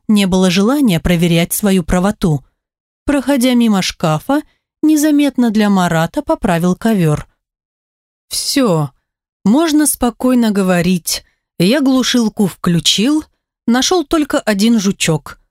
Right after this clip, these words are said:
сказал я как можно громче для Юли. «Пусть выдохнет, а то в таком состоянии нужную мне информацию не передаст Люде и Соне». Я не спорю, что Аля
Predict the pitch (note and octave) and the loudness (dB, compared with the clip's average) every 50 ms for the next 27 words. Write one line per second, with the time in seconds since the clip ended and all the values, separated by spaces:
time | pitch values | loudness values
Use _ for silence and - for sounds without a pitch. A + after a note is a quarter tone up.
0 | _ _ _ _ - - - - E3 E3 D#3+ F3 E3+ E3+ E3+ E3 D#3+ E3+ D#3+ - | _ _ _ _ -12 -10 -4 -2 -2 0 0 0 0 2 0 0 -2 -2 0 2
1 | F3 F3+ F3 D#3 F3 E3 D3+ F3+ G3+ B3 B3+ B3+ - - C4 G#3+ A3 A#3+ A#3+ A3 | 0 2 2 0 0 0 0 0 0 0 0 0 -2 -2 0 2 2 2 2 0
2 | F#3 F3 E3 E3 D#3 D3+ D#3 D#3 D#3 - _ _ _ _ _ _ _ _ - D#4 | 0 0 2 2 0 2 0 0 -2 -4 _ _ _ _ _ _ _ _ -2 -2
3 | C#4+ - - E4 E4 E4+ A#3 F#3 D#3 - - E3+ F3 F3 - - - - _ _ | -2 -2 -2 -2 0 2 0 0 0 0 0 2 2 0 -2 -6 -14 -16 _ _
4 | _ _ - A#3+ A3+ - A#3 - - A3 G3 - A3 G3+ F#3 - G3+ - - - | _ _ -2 -2 0 -2 -4 -2 -2 -4 -2 0 0 -2 0 0 -2 -2 -2 -2
5 | F#3+ F3+ F3 F3 F3+ F#3+ A3 B3 C4+ C4+ C4 A#3 A#3 B3+ A#3+ B3 B3+ B3 A3+ G#3+ | -2 0 2 2 2 2 2 2 4 4 4 2 2 2 2 2 2 2 2 2
6 | G#3+ A3 A3 - A3 G#3 F#3+ - G3 F#3+ G#3 A#3+ D4+ D#4+ D4+ - - - F3+ F3 | 2 0 0 0 -2 -2 0 0 0 0 2 2 0 0 -2 -4 -2 -2 0 0
7 | E3+ E3+ - _ _ _ _ C#4 D4 D#4+ D#4 - C#4+ A#3 A#3 A3 F#3+ F#3 F3+ F3+ | -2 -2 -6 _ _ _ _ 0 0 0 0 -2 -2 -2 0 0 0 0 0 0
8 | - - - - - - F#3 F3 F3 G#3 B3 B3 B3+ C#4+ C#4+ - - C4 - - | -2 -4 -6 -8 -8 -2 0 0 2 2 2 2 0 0 -2 -2 -2 -2 -2 0
9 | - - E3 E3 D#3+ E3 E3 D#3+ D#3 - _ _ _ _ _ _ _ _ _ _ | 0 0 0 0 2 2 0 -2 -4 -8 _ _ _ _ _ _ _ _ _ _
10 | _ _ _ _ _ _ _ _ _ _ _ - E3+ F#3 G3 A#3+ C4+ C#4 - - | _ _ _ _ _ _ _ _ _ _ _ -2 0 0 2 2 0 0 -2 -4
11 | - _ - E4 D#4+ C#4+ G3 E3+ - - - - F#3 F3+ - - C4+ D#4 D#4 C#4+ | -8 _ -2 -2 0 0 0 0 -2 -4 -4 -2 -4 -4 -2 -2 -2 0 0 0
12 | C#4+ C4+ B3 | 0 -2 -2